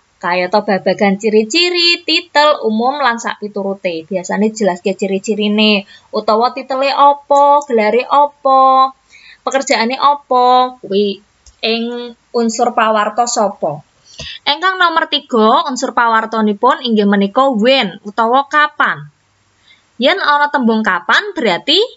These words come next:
jlentrehake apa, Cah? Nggih, wektu. Jlentrehake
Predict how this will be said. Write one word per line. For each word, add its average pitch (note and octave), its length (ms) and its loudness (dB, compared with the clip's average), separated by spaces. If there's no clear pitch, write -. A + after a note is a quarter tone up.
jlentrehake A#3+ 640 2
apa, D4+ 80 2
Cah? D#4 260 0
Nggih, A#3 400 2
wektu. F#4 760 0
Jlentrehake A3+ 720 0